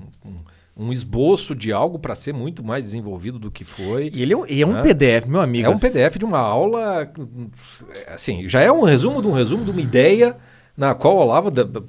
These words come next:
Speaker 1: poderia desenvolver de maneira muito ma-, maior e melhor do que fez. Porque é um negócio que ele f-, criou lá no final dos anos oitenta, começo dos anos noventa, dentro de um curso dele, na época em que ele,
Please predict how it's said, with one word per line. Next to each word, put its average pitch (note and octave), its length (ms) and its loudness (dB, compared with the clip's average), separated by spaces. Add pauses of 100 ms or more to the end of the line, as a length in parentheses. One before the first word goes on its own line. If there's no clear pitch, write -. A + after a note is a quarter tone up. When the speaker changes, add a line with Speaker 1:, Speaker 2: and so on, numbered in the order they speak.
(200)
Speaker 1:
poderia B2+ 240 0
desenvolver C3+ 400 -2
de F3+ 80 -4
maneira D3+ 320 0
muito C#3 340 0
ma-, C#3 180 0
maior B2 400 4
e F#3 40 4
melhor D#3 280 4
do E3+ 60 -2
que E3 120 -10
fez. - 380 -4 (420)
Porque - 180 -2
é F#3 40 2
um - 20 2
negócio D3 240 2
que D3 80 -10
ele A2+ 80 -4
f-, - 200 -20
criou A2 240 -2
lá A2+ 140 2
no G#2 140 -2
final A2+ 280 -2
dos D#3 80 -2
anos D#3+ 120 0
oitenta, C3 400 -2
começo C3 220 -2
dos C3 80 -6
anos C3 160 -2
noventa, A2+ 420 -2 (240)
dentro D#3 300 2
de D3+ 60 -4
um D3+ 100 -2
curso D3+ 400 0
dele, A#2+ 240 2
na A#2 100 2
época B2+ 200 0
em - 20 -8
que B2+ 80 -8
ele, B2+ 180 -4